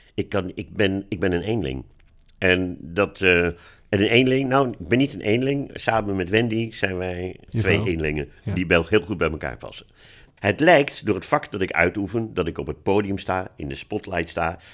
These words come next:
Speaker 1: alsof ik iemand ben die aandacht nodig heeft,
Speaker 2: Ja.
Speaker 1: die andere mensen nodig heeft.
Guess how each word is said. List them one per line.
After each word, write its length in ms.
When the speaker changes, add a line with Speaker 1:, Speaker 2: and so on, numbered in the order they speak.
Speaker 1:
alsof 240
ik 100
iemand 300
ben 180
die 180
aandacht 480
nodig 440
heeft, 220
Speaker 2:
Ja. 80
Speaker 1:
die 80
andere 280
mensen 420
nodig 300
heeft. 240